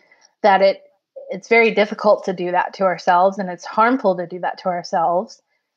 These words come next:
We shouldn't do that to ourselves. Um, so I, I, I'm, a lot of my friends who identify as side B have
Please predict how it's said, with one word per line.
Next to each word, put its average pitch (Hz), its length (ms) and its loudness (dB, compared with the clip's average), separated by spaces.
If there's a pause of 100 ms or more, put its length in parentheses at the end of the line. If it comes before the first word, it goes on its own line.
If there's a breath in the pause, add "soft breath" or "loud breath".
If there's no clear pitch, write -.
We 185 120 -4
shouldn't 220 400 -2
do 180 80 -4
that 175 180 -2
to - 80 -10
ourselves. 175 540 -4 (580)
Um, 175 540 0 (460)
so 202 380 4
I, 196 340 2 (140)
I, 220 320 2
I'm, 247 260 2
a 226 100 2
lot 254 180 6
of 311 40 2
my 311 120 4
friends 254 240 2
who 247 80 4
identify 202 500 2
as 202 100 0
side 208 220 2
B 226 160 -2
have 196 260 0